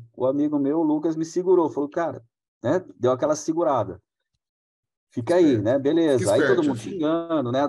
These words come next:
Speaker 1: Tava no meio do terceiro comercial, todo mundo xingando, aquela coisa toda. Aí passou, no final do segundo tempo, sei lá, Botinha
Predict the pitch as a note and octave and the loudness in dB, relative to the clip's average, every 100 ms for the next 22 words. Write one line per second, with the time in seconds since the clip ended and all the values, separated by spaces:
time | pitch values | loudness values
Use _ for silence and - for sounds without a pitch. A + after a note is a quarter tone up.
0 | A#2+ A#2 B2 B2+ A#2+ B2+ B2 B2+ D3 C#3+ | -2 -2 0 -2 -2 -4 -4 -2 -2 0
1 | D3+ B2+ C3+ C#3 F3 E3 C#3+ D3 B2 C3+ | -2 -2 -4 -6 -4 -2 -2 -2 -4 -6
2 | C3+ C3 B2 C3 D3 C3 _ _ _ _ | -6 -6 -6 -6 -8 -10 _ _ _ _
3 | _ _ _ _ _ _ _ _ A#2 C#3 | _ _ _ _ _ _ _ _ -2 4
4 | E3 F3+ F3+ F3 F#3 G3+ D#3+ D#3+ F3+ D#3 | 4 4 -2 2 4 4 2 0 2 2
5 | F3+ F3 D3+ C3+ A#2 C#3+ D3 C3 C3 D#3 | 2 0 -2 -2 0 -2 0 0 0 -2
6 | D#3+ _ _ C3 C3+ - D3+ D3+ | -4 _ _ -2 -2 2 2 2